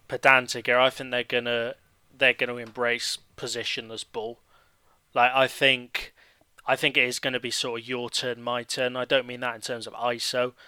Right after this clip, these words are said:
but I think Simmons is gonna be the primary ball handler. I hundred percent agree with, with, uh, the question.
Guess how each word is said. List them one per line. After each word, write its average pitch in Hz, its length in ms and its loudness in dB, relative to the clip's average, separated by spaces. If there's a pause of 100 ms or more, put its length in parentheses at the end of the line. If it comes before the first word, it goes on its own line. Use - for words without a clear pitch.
(140)
but 131 120 0
I 123 40 6
think 139 220 -8
Simmons 139 500 0
is 127 200 -6
gonna 120 180 -8
be 120 120 -6
the 117 100 -10
primary 113 460 -2
ball 110 260 -10
handler. 113 260 -8
I 113 80 -4
hundred 117 400 -10
percent 113 320 -8
agree 117 300 -10
with, 110 260 -16 (260)
with, 123 280 -16
uh, 113 120 -8
the 117 120 -16
question. 120 560 -10